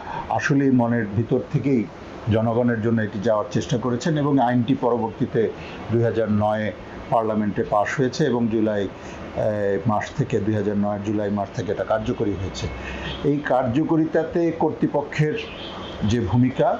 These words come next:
এ, সেই কর্তৃপক্ষগুলা, আহ, পর্যাপ্ত প্রস্তুতি নেওয়ার চেষ্টা করেছে, কিন্তু প্রচারের ক্ষেত্রে তথ্য অধিকার ফোরাম as a, এ, organization, platform for all, আমরা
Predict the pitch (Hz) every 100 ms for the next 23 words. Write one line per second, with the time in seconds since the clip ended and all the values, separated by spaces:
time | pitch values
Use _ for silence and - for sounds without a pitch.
0 | - 143 139 123 - 135 120 - 135 -
1 | 120 139 - 160 135 135 131 131 123 -
2 | - - - - 123 120 120 120 - -
3 | 135 117 135 - 151 151 110 - 127 135
4 | 135 120 135 - 131 127 123 - 202 -
5 | 139 123 131 - 147 170 151 165 151 -
6 | 170 - 175 185 185 - - - - 147
7 | 143 156 147 151 156 143 - 147 147 143
8 | 143 - - - - 127 120 127 120 117
9 | - 143 127 120 120 123 123 120 131 131
10 | 123 123 120 127 123 117 127 120 - 147
11 | 127 120 127 120 123 123 123 101 180 -
12 | - - - - 131 135 139 147 175 190